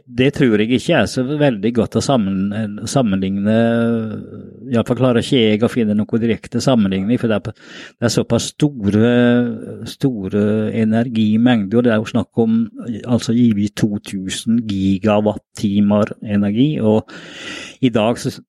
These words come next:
bruker den, den energien på en litt annen måte. Tidligere så kjørte den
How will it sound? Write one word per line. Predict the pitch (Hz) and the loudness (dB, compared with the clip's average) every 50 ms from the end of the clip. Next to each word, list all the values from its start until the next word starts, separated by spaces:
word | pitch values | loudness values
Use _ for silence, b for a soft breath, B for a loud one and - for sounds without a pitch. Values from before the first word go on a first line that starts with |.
| _ _ _ _ _ - | _ _ _ _ _ 0
bruker | 135 139 135 110 - 120 117 | 2 4 4 4 2 2 2
den, | 120 120 127 131 | 4 4 4 4
den | 127 123 127 127 127 135 127 - _ - - | 4 4 4 4 4 2 0 -2 _ -12 -6
energien | - 120 120 127 131 117 107 101 101 101 101 | 0 2 2 4 4 2 2 0 0 0 2
på | 117 | 2
en | 120 117 113 | 2 0 0
litt | 101 - | 0 0
annen | 127 123 113 107 117 | 0 2 4 4 4
måte. | 127 120 - - - 190 202 180 - | 4 2 2 0 0 2 2 0 0
Tidligere | - 127 120 113 117 110 113 123 131 123 | -2 -2 0 0 0 0 2 2 2 0
så | 123 - 139 131 127 127 127 127 120 - - - - - - - - - | 0 0 2 2 4 4 2 0 -2 -4 -8 -14 -18 -20 -20 -20 -20 -18
kjørte | - - - - 160 139 110 101 | -16 -6 -2 0 0 2 2 2
den | 113 113 113 113 | 0 0 0 0